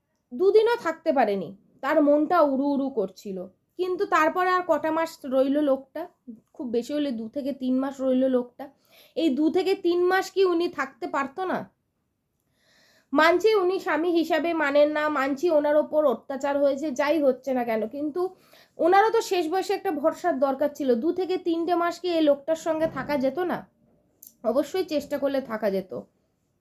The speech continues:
অবশ্যই চেষ্টা করলে থাকা যেত। সব কিছু ভুলিয়ে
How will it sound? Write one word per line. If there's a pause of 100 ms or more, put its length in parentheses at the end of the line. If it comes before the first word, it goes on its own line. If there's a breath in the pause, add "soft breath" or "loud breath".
(160)
অবশ্যই
চেষ্টা
করলে
থাকা
যেত। (600 soft breath)
সব (100)
কিছু (140)
ভুলিয়ে